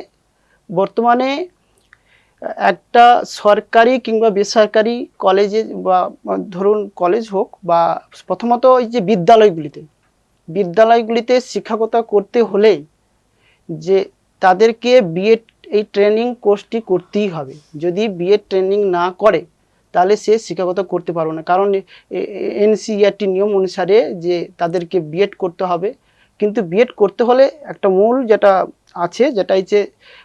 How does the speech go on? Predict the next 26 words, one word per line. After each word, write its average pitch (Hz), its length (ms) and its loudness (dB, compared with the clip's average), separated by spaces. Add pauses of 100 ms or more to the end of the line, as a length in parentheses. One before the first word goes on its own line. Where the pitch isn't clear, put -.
(120)
ওই, 175 140 -6 (280)
ওই 214 80 2
শিক্ষার্থীকে 208 680 -2
প্রথমে 214 420 -4
তাকে 214 300 0 (340)
বিএ 208 220 2
ক্লাসে 202 460 -2 (580)
বা 156 540 -4
মাস্টার 175 500 -2
ডিগ্রিতে 185 400 -4
অন্তত 185 440 0 (640)
তাকে 170 180 -6 (100)
ফিফটি 208 280 -6
পার্সেন্ট 208 400 -2
নম্বর 170 340 -6
রাখতে 147 220 -18
হবে। 143 200 -18 (400)
যদি 170 260 -4
সে 226 160 -2 (120)
ফিফটি - 280 -10
পার্সেন্ট 202 460 -4
নম্বর 170 260 -4 (100)
রাখতে 160 240 -8
পারে 165 280 -6
বা 220 140 -2
যাদের 202 240 -2